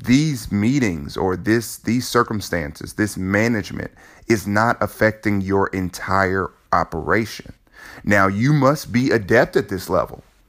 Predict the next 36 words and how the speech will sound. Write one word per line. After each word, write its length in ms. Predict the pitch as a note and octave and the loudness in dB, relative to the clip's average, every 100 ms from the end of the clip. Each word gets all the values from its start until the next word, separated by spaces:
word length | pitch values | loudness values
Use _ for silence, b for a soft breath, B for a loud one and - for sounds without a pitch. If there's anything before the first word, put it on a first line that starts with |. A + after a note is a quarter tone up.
| _ _ - | _ _ -6
And 180 | - G2+ | -2 0
here's 260 | A#2 A#2+ G#2 | 2 2 2
why. 360 | A#2+ C#3+ - - B B B | 2 2 -2 -14 B B B
Because 320 | G#2+ A2+ F#2+ - | 0 0 0 2
everything 500 | B2 F3 F#3+ F#3+ E3+ | 4 4 2 0 0
that 140 | C#3 | -2
happens 420 | A#2 A2+ A#2+ A#2 | -2 -2 -2 -2
on 140 | G#2+ G2 | 0 0
the 80 | |
management 680 | F2+ F#2 A#2 D3+ - - D#2 | -2 0 2 0 -2 -6 -4
level 440 | D#2+ C#2+ D2 F2 - b b b b _ _ - | -4 -4 -4 -8 -12 b b b b _ _ 2
must 340 | A#2+ A#2+ - | 4 4 2
reflect 840 | A2+ G2+ - A2+ D#3+ C#3 - - - b b b _ | 0 0 -4 2 2 2 -4 -18 -20 b b b _
what's 320 | A2 A#2 - - | 2 2 0 2
on 220 | A#2+ A#2 | 2 4
the 80 | A2 | 0
leadership 580 | A2+ C#3+ B2+ - E2 - | 0 0 0 -2 -6 -4
level, 300 | - - - - _ | -6 -6 -14 -20 _
which 180 | G2+ G2 | -4 -2
is 140 | F#2 | 0
our 100 | G2+ | 0
third 360 | - A#2+ C3 C2+ | 2 2 2 0
level. 340 | C2 C2 - - _ B B B B - | -10 -14 -18 -20 _ B B B B -2
And 180 | A2+ | 0
so 260 | - A#2+ G#2+ | 4 4 4
what 320 | F#2 G#2+ A#2 | 2 0 2
this 220 | F#3 F#3+ | 2 2
means 480 | C#3 B2+ D#3+ D#3+ G#2 | 2 2 2 0 -2
is 380 | G2 F#2+ F2+ - B B - | 0 0 -2 -10 B B -6
what 380 | F#2+ B2 C3+ | 2 2 2
you 300 | A#2+ B2 F3 | -2 -2 0
say 580 | G3 - C3 G2+ G2 G2 - | -2 0 4 4 2 -4 -2
and 220 | A2 F#2 | -2 2
what 320 | G2+ A#2+ - | 0 0 -2
you 160 | F3+ F#3 | -2 -2
do 540 | A2+ A2+ F2+ F2 G2+ | 2 2 2 -2 -8